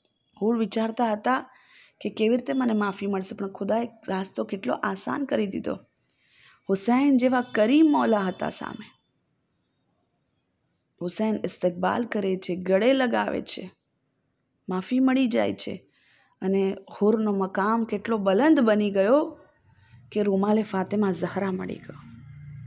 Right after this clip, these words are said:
તો ઇન્સાન જ્યારે ગુનાહ છોડે છે ને,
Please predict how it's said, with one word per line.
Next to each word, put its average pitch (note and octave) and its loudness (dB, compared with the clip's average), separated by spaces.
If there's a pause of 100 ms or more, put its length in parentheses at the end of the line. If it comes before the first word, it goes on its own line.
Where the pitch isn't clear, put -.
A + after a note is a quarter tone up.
(680)
તો - -4
ઇન્સાન F#3 2
જ્યારે G#3+ 2
ગુનાહ G3+ 2
છોડે A3+ 0
છે F#4 -2
ને, F4 2